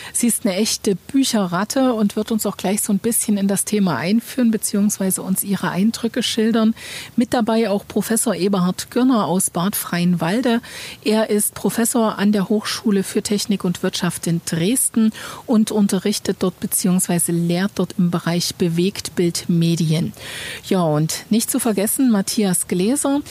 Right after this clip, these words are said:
Er ist der Vorsitzende des Fördervereins Herrenhaus Auerhammer. Und beginnen wollen wir jetzt mit Silke Skorzus. Sie ist nämlich eine richtige Leseratte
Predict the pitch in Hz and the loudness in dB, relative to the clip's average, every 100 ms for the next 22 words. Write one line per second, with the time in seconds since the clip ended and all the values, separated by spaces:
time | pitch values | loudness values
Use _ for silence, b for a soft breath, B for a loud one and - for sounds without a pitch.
0 | B B - 226 311 233 214 - - - | B B -2 0 2 0 0 -2 -4 -6
1 | - 196 175 - 240 262 247 - 233 208 | -2 0 0 0 0 0 -2 0 0 2
2 | 185 - - 226 214 202 170 185 185 190 | 0 -2 -2 0 0 -2 -2 0 2 0
3 | - B B B - 208 214 175 185 175 | -4 B B B -2 0 2 2 2 0
4 | - - 294 170 165 254 294 254 247 - | -2 0 2 2 2 2 2 2 0 -4
5 | 214 196 190 - - 220 233 214 202 190 | 0 2 2 -2 -4 0 2 4 2 2
6 | 190 185 - 185 - 180 170 - 226 - | 2 0 -2 -4 -2 -4 -4 -4 -2 -2
7 | 233 226 214 208 190 185 180 185 285 294 | -2 0 0 0 0 0 0 -2 0 -2
8 | - 220 190 180 185 277 226 202 170 - | -2 0 2 2 2 2 0 0 -2 0
9 | 240 | -2